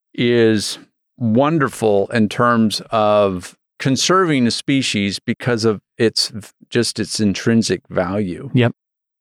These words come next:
Speaker 1: And he's just talking about, yes, you can, there's a value, say, in a piece of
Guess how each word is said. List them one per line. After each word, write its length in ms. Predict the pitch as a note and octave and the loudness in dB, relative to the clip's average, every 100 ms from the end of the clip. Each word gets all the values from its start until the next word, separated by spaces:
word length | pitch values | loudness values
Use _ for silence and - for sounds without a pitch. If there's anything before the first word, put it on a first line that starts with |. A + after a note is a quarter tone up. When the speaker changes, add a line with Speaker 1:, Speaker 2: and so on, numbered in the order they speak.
| _ - | _ -6
Speaker 1:
And 580 | A#2+ A#2 A2 G#2+ G2 - _ _ _ _ | -2 0 2 2 0 -4 _ _ _ _
he's 240 | - C#3 A#2+ | -4 -2 0
just 200 | D#3 C#3+ | -2 0
talking 340 | D3 C#3+ C3 | 0 0 0
about, 380 | A2 A2+ G#2+ B2 - _ _ _ _ | 0 2 0 -2 -8 _ _ _ _
yes, 400 | C3 D3 C#3 - | -2 0 0 -2
you 140 | B2+ | -2
can, 400 | A2+ A#2+ A2 G2+ - _ | 0 0 2 0 -4 _
there's 280 | B2 A#2 G#2 | -2 0 2
a 80 | A2+ | 0
value, 560 | F#2+ A#2+ B2 A#2+ A2 G2+ | 2 2 2 2 0 -2
say, 300 | - A2+ G#2 | -2 0 2
in 120 | F#2+ | 2
a 200 | F#2 F#2 - | 0 -4 -6
piece 260 | - C3 - | -2 -2 0
of 180 | G2 | -4